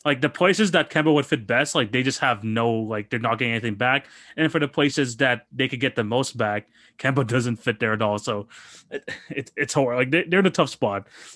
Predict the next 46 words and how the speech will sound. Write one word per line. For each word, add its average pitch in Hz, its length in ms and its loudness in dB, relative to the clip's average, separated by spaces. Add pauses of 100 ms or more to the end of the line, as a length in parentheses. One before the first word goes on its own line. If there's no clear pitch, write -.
(120)
It's 151 100 -4
gonna 175 140 6
be 165 80 6
really 165 180 8
interesting 151 280 2
to - 40 -6
see 147 160 4
what 131 220 2
Danny 120 300 2
Ainge 104 260 0
does 113 240 0
in 113 120 -2
the, 120 240 -2
like, 110 300 -6 (160)
going 120 300 0
up 113 100 -4
to - 80 -2
the 117 60 0
trade 120 220 0
deadline, 123 340 0
because 117 220 0
they're 127 100 2
all, 123 320 -6 (320)
'cause 123 160 0
the 139 80 0
Celtics 151 340 2
are 147 100 2
always 160 320 6
in 165 100 2
trade 156 220 4
rumors. 113 380 0
They 120 100 0
never 131 220 2
seem 147 160 0
to 127 60 4
pull 131 240 0
off 117 160 2
a 120 80 4
major 117 280 0
trade, 107 300 0
but 107 100 -6
they're 117 200 -2
always 123 340 4
in 127 100 0
these 123 200 0
rumors. 107 540 -2